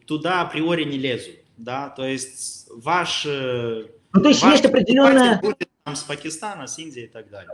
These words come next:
Speaker 2: То есть есть определённое национальное деление, и оно имеет отношение как к тем людям, которые готовы туда инвестировать, так и к тем людям, которые готовы там снимать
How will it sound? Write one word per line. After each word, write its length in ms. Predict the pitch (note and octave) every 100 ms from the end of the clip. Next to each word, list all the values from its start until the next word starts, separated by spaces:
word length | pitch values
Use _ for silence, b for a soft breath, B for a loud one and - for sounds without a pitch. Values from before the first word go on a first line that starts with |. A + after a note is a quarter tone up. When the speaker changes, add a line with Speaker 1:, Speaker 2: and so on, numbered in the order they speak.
| -
Speaker 2:
То 60 |
есть 120 | D#3 G#3+
есть 160 | C4+
определённое 480 | C4 G3 G#3+ A#3+ A3
национальное 720 | G#3 G#3+ A3 A3 A3+ G#3 G3+
деление, 640 | F3+ G3 B3+ C4+ B3+ A#3 G#3
и 40 |
оно 340 | G#3 G#3 A3+ G#3+
имеет 320 | A3 G#3+ G3+
отношение 840 | - G3 - A3 G3+ F#3+ F#3 - -
как 440 | G#3+ - - -
к 120 | F3+
тем 180 | E3+ G3
людям, 300 | F#3+ F3 E3+
которые 520 | E3 E3 F3+ D#3+ D#3
готовы 440 | C#3+ E3 E3 E3+ D3+
туда 240 | D#3 D3+
инвестировать, 640 | C#3+ D#3+ D#3+ C4+ C4+ A3+ -
так 160 | F3+
и 40 | E3
к 40 |
тем 180 | F#3+ F3
людям, 240 | G#3 F#3
которые 340 | F3 E3+ E3 C#3+
готовы 300 | D#3+ F#3 E3
там 140 | D#3
снимать 540 | C#3+ D3+ C3 G2 -